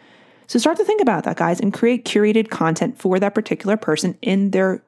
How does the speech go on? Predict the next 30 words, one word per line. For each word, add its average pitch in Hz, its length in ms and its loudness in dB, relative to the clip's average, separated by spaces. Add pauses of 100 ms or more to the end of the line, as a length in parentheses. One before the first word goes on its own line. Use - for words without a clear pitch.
(120)
journey 156 420 -2
as 202 140 -4
well. 269 460 0 (440)
Tap 302 240 0
into 359 220 2
where 320 160 4
the 302 100 2
fuck 277 240 -4
they're 262 180 0
at 254 220 0
with 196 140 -2
their 175 120 -2
dog 147 440 -6 (120)
as 175 140 -10
well. - 300 -8 (1700)
Rule 349 560 2
number 202 840 2
six - 880 -6 (220)
for 156 320 -8
marketing 254 800 2 (100)
your 165 340 0
dog 220 360 0
training 196 500 0
and 165 180 -4
dog 196 280 0
walking 185 520 0
business 170 420 -2
in 165 120 -4
twenty 247 500 2
twenty-one. 165 600 -6